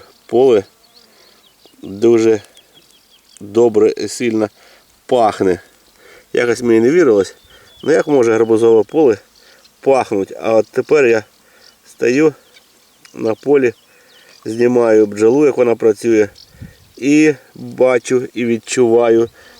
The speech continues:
що гарбузове поле таки пахне. І аромат... Ну я не знаю, з чим його можна порівняти. Аромат г-, квітучого гарбузового поля можна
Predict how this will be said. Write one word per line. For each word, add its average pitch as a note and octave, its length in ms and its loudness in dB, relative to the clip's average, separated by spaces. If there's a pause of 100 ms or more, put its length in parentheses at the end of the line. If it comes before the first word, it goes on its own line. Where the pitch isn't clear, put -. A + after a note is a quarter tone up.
що A#2+ 340 0
гарбузове A2 640 2 (100)
поле A#2 340 2 (480)
таки A2 320 -4 (180)
пахне. G#2+ 600 -2 (1300)
І A#2+ 160 0
аромат... B2 540 -2 (1120)
Ну C#3+ 200 -2
я D#3+ 120 2
не C#3 120 0
знаю, G2+ 460 0
з - 120 -8
чим A2 140 -6
його G#2 120 0
можна G#2 280 -4
порівняти. A2 600 -4 (600)
Аромат A2+ 500 -2
г-, G2+ 120 -10 (600)
квітучого A2+ 540 -4
гарбузового G#2 720 -2 (600)
поля C#3+ 400 2 (540)
можна A#2+ 400 0